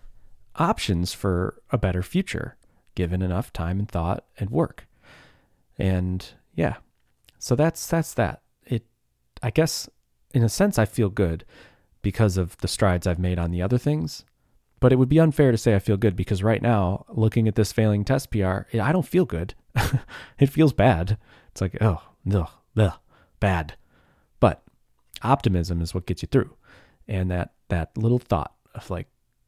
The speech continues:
"We're gonna get past this. We always do. We're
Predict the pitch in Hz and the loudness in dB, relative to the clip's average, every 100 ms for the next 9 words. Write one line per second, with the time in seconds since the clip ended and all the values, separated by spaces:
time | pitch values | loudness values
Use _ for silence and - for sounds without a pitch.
0 | - 98 90 117 151 - 101 95 - - | -6 -4 0 2 2 -2 -4 -4 -4 -10
1 | - - - _ _ - 98 - 143 135 | -12 -14 -16 _ _ -6 -6 -4 0 0
2 | 101 90 - - _ _ _ _ - | 0 -4 -10 -12 _ _ _ _ -10